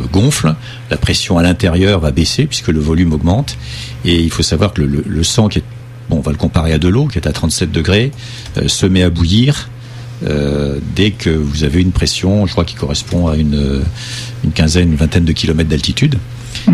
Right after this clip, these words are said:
Speaker 1: Et, euh, ébullition du sang, ben, égale bulle dans les artères,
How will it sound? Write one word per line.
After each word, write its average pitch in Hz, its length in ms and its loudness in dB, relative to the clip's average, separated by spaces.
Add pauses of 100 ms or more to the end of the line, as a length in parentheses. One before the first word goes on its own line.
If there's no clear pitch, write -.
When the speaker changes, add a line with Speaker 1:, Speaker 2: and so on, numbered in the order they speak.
(100)
Speaker 1:
Et, 80 220 2
euh, 73 320 2
ébullition 92 560 2
du 85 120 0
sang, 117 340 2
ben, 85 140 2
égale 82 280 2
bulle 95 280 4
dans 82 140 0
les 78 240 0
artères, 110 460 0